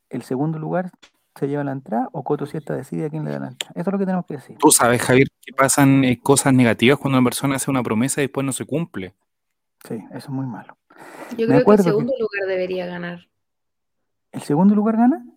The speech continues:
Speaker 3: Es más
Speaker 1: En el ca-
Speaker 3: justo, porque que elija Coto Siesta, solo Dios
Speaker 2: Es más
Speaker 3: sabe qué
Speaker 2: justo.
Speaker 3: podría elegir.
Speaker 1: Sí, es que ¿sabes lo que pasa, Nicole? Lo más probable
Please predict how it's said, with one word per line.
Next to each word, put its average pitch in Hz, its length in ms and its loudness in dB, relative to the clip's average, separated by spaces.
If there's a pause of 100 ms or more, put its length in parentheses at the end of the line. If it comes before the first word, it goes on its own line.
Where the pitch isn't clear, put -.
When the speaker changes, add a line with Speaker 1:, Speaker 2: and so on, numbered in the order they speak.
Speaker 3:
Es 214 120 -6
más 226 240 -4
Speaker 1:
En 147 100 4
el - 60 6
ca- - 100 -6
Speaker 3:
justo, 175 360 -10
porque 190 260 -4
que 185 120 -2
elija 208 280 -2
Coto 190 240 -4
Siesta, 208 420 -8
solo 202 260 -6
Dios 214 200 -4
Speaker 2:
Es - 60 -6
más 233 100 -2
Speaker 3:
sabe 247 120 -4
qué 247 80 -4
Speaker 2:
justo. 240 120 -6
Speaker 3:
podría 220 240 -4
elegir. 196 180 -12 (560)
Speaker 1:
Sí, - 200 -10
es 131 120 -12
que 131 120 -12
¿sabes 135 200 -6
lo 135 80 -8
que 131 100 -10
pasa, 139 220 -10
Nicole? 135 400 -12 (460)
Lo 120 120 -8
más 131 180 -4
probable 135 640 -6